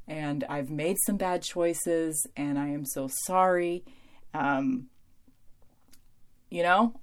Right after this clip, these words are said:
I would give him the benefit of the doubt that he wanted to change. Yeah, I don't think he's irredeemable, but I do think he's an asshole. So, that said, <laughs> let's talk about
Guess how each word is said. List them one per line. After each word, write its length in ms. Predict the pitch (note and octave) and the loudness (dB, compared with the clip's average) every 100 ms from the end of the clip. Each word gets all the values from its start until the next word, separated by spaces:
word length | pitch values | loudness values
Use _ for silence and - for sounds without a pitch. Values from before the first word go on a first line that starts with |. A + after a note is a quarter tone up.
| - | 4
I 240 | D3+ G3 | 6 6
would 300 | A3 A3 A3 | 4 0 4
give 180 | B3 A#3 | 6 8
him 140 | A#3 | 8
the 80 | A3+ | 6
benefit 340 | G#3 G#3+ G#3+ A3 | 4 0 0 -2
of 80 | |
the 80 | F#3+ | 0
doubt 300 | F#3 G3 A3+ | 4 4 4
that 100 | G3 | 0
he 100 | F#3+ | -2
wanted 400 | F3+ F3 F3 E3+ | 0 0 2 -2
to 100 | D#3+ | -4
change. 720 | D#3 D#3 D3 F#3+ B3+ - - - - - - | -4 -2 0 6 6 6 -8 -14 -16 -20 -12
Yeah, 160 | - D3+ | -2 0
I 40 | |
don't 180 | F3 F3 | 0 0
think 120 | F#3+ | 0
he's 160 | G3 E3+ | 0 2
irredeemable, 720 | F3+ F3 E3+ E3 D#3 D#3 D3+ | 2 2 -2 -2 0 0 0
but 140 | E3 D3 | -2 -2
I 80 | |
do 260 | C#3 C3+ C#3+ | -2 0 0
think 180 | C3 C#3 | 0 -4
he's 180 | D3 C#3 | -4 -2
an 80 | |
asshole. 500 | - - - - - - - - - - - | -2 -2 -4 -6 -8 -12 -18 -16 -18 -18 -4
So, 340 | - D3 - - - _ - - - | 0 0 -2 -12 -20 _ -20 -20 -6
that 300 | D#3 F3+ B3+ | 2 4 4
said, 540 | - C4+ A#3 E3+ E3+ - - - - - - - - - - | 2 6 8 8 4 -2 -10 -10 -10 -10 -14 -14 -16 -14 -10
<laughs> 1000 | - - - - - - - - - C#4+ | -10 -8 -8 -8 -10 -16 -12 -8 -2 2
let's 440 | F#3+ A#3+ E4+ - | 12 12 12 6
talk 300 | - C4+ C4+ | 12 12 12
about 420 | B3 A3+ G#3+ G#3 | 8 8 6 6